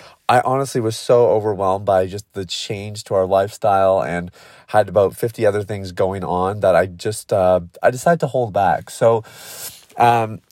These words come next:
I had some episodes made already. I think the first eight episodes of this podcast were made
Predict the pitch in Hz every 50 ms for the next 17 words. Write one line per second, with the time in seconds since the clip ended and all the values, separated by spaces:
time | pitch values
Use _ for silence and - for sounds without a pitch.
0 | _ _ _ _ _ - - 139 143 147 170 185 185 - - 180 - - 143 131
1 | 160 143 - 160 143 120 120 117 120 123 131 131 135 131 127 127 127 131 120 -
2 | - 120 - 147 135 - 139 - - - 131 127 135 - - - 117 123 - -
3 | 107 113 - 120 - - 117 107 - - 101 104 104 107 - - - 104 98 101
4 | 110 110 - 120 104 104 110 - - 101 95 95 98 101 98 98 98 95 92 85